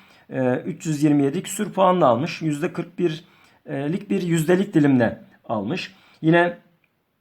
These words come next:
e, Anamur'da Anamur Anadolu Lisesi bakın yüzde on ikilerle almış. E, Anamur'daki Şehit İbrahim Armut Fen Lisesi yüzde altı virgül doksan ikilerle almış ve dört yüz kırk beşlerle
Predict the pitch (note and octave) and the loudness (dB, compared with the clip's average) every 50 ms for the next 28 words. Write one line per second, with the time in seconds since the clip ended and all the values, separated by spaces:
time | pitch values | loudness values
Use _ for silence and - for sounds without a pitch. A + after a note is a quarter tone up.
0 | _ _ _ - C3 B2 B2 - - E3 E3+ E3+ E3+ D#3+ D#3+ E3 D#3+ E3 E3+ F3 | _ _ _ -14 -12 -10 -4 0 2 2 4 4 4 4 4 4 4 4 4 4
1 | F3 E3+ F3 E3+ E3+ E3+ E3 D#3+ - E3+ D3+ D#3+ D3+ D#3+ D#3+ D#3+ E3 E3 D#3+ E3 | 4 4 4 2 2 0 0 -2 -2 -4 -4 -2 -2 -2 -2 0 0 2 2 0
2 | D#3+ C#3+ E3+ D#3 D#3 D#3 D#3+ D3 C#3+ C#3 C#3 C#3+ C3+ A#2+ G#2 - - - _ _ | 0 2 2 2 2 2 0 2 4 4 6 6 4 2 2 0 -4 -16 _ _
3 | _ _ - A#2+ A2 G#2 A2 A2+ A2+ - - - - - - - - _ - A#2+ | _ _ -4 -4 -2 -2 -4 -6 -6 -8 -12 -14 -18 -20 -20 -20 -20 _ -4 -2
4 | A#2+ B2 B2 B2 - D3 D3 D#3+ E3 E3 D#3+ E3+ E3 E3 - E3 E3 E3 E3 E3 | 0 2 2 2 2 2 2 2 2 2 2 0 -2 -2 0 0 0 0 0 0
5 | D3+ E3 E3 D#3+ E3 D#3+ D#3 D#3+ F3 E3+ - F3 E3+ F3 F3 D#3+ - E3 D3+ - | 2 2 4 4 4 4 2 2 0 -2 -2 -2 -2 0 -2 -2 -2 -4 -2 -2
6 | F3 F3 F3+ E3 - - C3 C3 C#3+ C#3+ C3+ - G#3 D#3 D#3 D#3 - F#3 F3+ D#3+ | -2 -2 -2 -4 -6 -8 -6 -6 -6 -4 0 2 4 4 4 2 0 -2 -2 0
7 | D#3+ G3+ A#3 A#3 A3+ - - - - - _ _ _ - C#3+ D3 - - F3 E3 | 0 0 0 -2 -4 -10 -18 -20 -20 -20 _ _ _ -6 -4 -4 -2 -2 0 0
8 | E3+ E3 E3+ E3 E3+ E3 D#3+ D3+ C3+ C3+ F#3 G#3 - E3 C#3 B2+ A#2+ B2+ C#3 D3+ | 0 2 4 6 6 6 6 6 4 4 2 0 -2 -4 -4 -4 -2 0 0 -2
9 | C#3+ - G#3+ G3+ - - E3 D3 - - D#3+ D3+ D3 - E3+ E3 F3 E3+ D#3 C3+ | -2 -4 -8 -10 -8 -8 -8 -8 -4 -2 -2 -2 -2 2 4 6 6 6 6 4
10 | A2 F2+ | 2 0